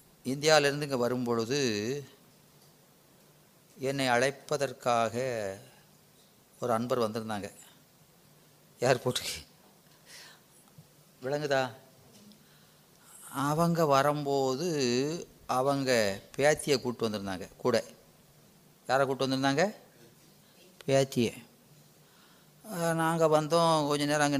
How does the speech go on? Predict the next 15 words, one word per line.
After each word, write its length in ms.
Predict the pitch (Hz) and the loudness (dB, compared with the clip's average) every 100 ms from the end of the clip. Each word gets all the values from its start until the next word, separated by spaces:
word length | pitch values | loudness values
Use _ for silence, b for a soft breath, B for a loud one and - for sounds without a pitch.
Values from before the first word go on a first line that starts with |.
| 135 | 0
நின்னாங்க. 300 | 139 139 156 | 0 0 2
நான் 200 | 139 135 | 2 2
போய் 80 | 131 | 0
தேடி 260 | 135 131 | 0 0
பார்த்து 280 | 123 127 139 | 0 0 0
வந்தேன், 440 | 120 117 127 139 | 0 0 2 2
எல்லாரும் 280 | 127 123 123 | 2 0 -2
பார்த்தோம். 540 | 117 117 - 123 147 b b b b - | 2 2 2 -2 -2 b b b b -4
ஆ, 200 | 147 147 | 2 4
"சரி, 220 | 135 147 | 4 4
என்னய்யா, 340 | 151 143 143 147 | 2 2 2 4
நல்லா 240 | 135 139 | 4 4
வந்து 320 | 135 131 131 | 2 2 0
ஒண்ணு 40 | 131 | 0
சேர்ந்தீங்களா? 600 | 135 131 127 123 131 117 | 0 0 0 2 2 0